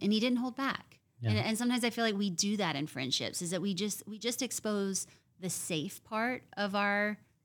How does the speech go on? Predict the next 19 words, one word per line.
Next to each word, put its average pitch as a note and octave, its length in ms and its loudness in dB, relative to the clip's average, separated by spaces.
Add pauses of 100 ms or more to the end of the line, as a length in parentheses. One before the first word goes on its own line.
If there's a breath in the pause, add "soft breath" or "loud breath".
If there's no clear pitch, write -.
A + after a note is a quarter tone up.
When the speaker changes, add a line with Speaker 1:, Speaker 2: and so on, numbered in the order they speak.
(140)
Speaker 1:
personality G#3 760 0
or G3 80 0
the E3+ 80 0
safe F3+ 400 -6
part G3 240 -2
of F#3 120 -4
our E3+ 120 0
opinions F3+ 680 -4
or D#3+ 100 -2
our D#3 100 -2
perspective. E3+ 840 -4 (600 soft breath)
Um, D#3 600 -2 (540)
but F3+ 100 -6
man, F3+ 160 2
Jesus G#3 360 0
was F#3+ 160 -4
authentic E3 600 -2
and E3 160 -2
honest. D#3+ 640 -2